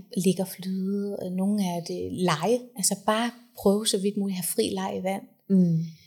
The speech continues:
Speaker 1: Øhm, og så har vi vores børn med multiple funktionsnedsættelser, som det er jo en helt anden oplevelse at være i vand.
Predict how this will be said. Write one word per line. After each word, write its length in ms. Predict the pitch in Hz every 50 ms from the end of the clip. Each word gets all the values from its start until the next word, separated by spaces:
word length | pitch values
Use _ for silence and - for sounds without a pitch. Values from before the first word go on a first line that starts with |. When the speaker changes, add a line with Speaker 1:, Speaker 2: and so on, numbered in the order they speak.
| _ _ _ _ - 214
Speaker 1:
Øhm, 360 | 190 185 175 170 165 160 165 -
og 120 | - -
så 80 | - 208
har 180 | 202 214 190 175
vi 80 | 180 170
vores 280 | 165 - - 165 -
børn 260 | - - 190 190 196 196
med 80 | 190
multiple 640 | - 185 - 185 - - 311 269 - - - 196 190 190 - _ _ 233 -
funktionsnedsættelser, 1080 | - 208 202 - 220 208 208 - 208 202 185 - - 196 190 - 185 - - - 190 185 - _ _ _ _ _ _ _ _ -
som 280 | - - 196 185 180
det 160 | 170 - 185 180
er 40 |
jo 120 | 170 175 180
en 300 | 175 165 165 170 165 - - -
helt 240 | 294 359 320 196 175
anden 160 | 151 - -
oplevelse 460 | - - - - 170 160 165 - - 180
at 80 | 165 160 165
være 140 | 165 170 165
i 140 | 165 - 165
vand. 100 | 170